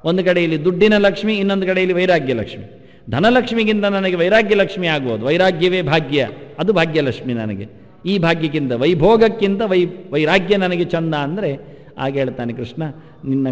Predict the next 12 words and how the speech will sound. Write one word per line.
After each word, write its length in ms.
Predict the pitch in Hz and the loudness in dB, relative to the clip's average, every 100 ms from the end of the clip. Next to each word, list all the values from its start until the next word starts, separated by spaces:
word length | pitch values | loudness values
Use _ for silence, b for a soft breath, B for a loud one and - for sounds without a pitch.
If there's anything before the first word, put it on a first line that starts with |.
| 127 | -4
ಕರ್ಮತಂತ್ರ 680 | 151 185 202 196 147 139 147 123 127 | -4 -2 -2 -2 -4 -4 -4 -4 -6
ನಿನ್ನನ್ನು 400 | 135 143 135 139 | -4 -4 -2 -4
ಸಡಿಲು 320 | 131 123 151 143 | -4 -2 -2 -2
ಬಿಡುವುದಿಲ್ಲ" 480 | 131 123 120 117 | -2 -2 -2 -2
ಅಂತ 200 | 113 110 | -4 -4
ಹೇಳಿ, 260 | 135 175 127 - B B 156 | -2 -2 -2 -8 B B 0
ನನ್ನ 180 | 214 254 | 2 4
ಕೈಯಲ್ಲಿದೆ 500 | 233 208 196 180 165 | 4 6 6 4 2
ಅಂತ 220 | 156 185 170 | 0 -4 -4
ದೇವರು 340 | 139 160 143 | -2 0 0
ಬಹಳ 220 | 139 165 | 0 0
ಚೆನ್ನಾಗಿ 540 | - 156 185 208 160 | 0 0 2 2 2